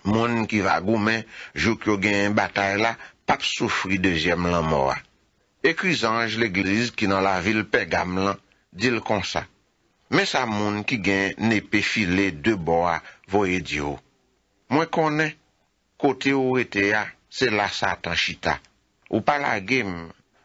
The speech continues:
ou pa pèdi konfyans ou gen nan mwen. Menm lè yo te touye Antipas,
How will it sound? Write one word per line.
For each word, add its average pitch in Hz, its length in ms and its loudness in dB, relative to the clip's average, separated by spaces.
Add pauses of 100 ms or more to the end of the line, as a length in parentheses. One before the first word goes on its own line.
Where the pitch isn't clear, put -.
ou 127 80 -2
pa 143 220 2
pèdi 110 260 -4
konfyans 107 640 -2
ou 98 80 -2
gen 92 300 0
nan 85 180 0
mwen. 87 320 0 (640)
Menm 110 480 0
lè 104 140 2 (240)
yo 104 180 2
te 101 160 -2
touye 104 480 0
Antipas, - 800 -2